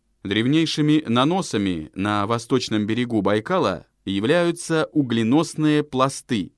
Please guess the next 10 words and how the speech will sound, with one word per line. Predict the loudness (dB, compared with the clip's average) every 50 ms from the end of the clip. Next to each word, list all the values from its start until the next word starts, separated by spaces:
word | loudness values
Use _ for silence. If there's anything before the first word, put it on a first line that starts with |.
| _ _
относящиеся | -6 -6 -4 -4 -6 -6 -2 -2 -2 -2 -2 -2 -2 -2 -2 -2 -2 -2 -2 -2 -2 -4
к | -6
третичной | -4 -4 -4 -4 -4 -8 -8 -8 -4 -2 0 0 0 -2 -4
формации. | -6 -2 0 0 2 2 0 0 -2 -4 -8 -8 -8 -8 -10 -12 -18 _ _ _ _ _ _ _ _ _ _ _ _ _ _
Наносные | -4 -2 -2 0 -2 -2 -4 -4 -2 2 2 4 4 4
образования | 2 2 2 0 0 0 0 0 0 0 0 0 0 0 -2 -4 -6 -8 -6 -6 -4
более | -2 2 2 2 4 4 2 2 2 0 -2
древние, | -2 0 2 4 4 4 2 0 -4 -6 -6 -8 -12 -16 _ _ _ _ _
они | -2 0 0 0 -2 -2
залегают | -2 -2 -2 -2 0 0 0 2 2 2 0 0 -4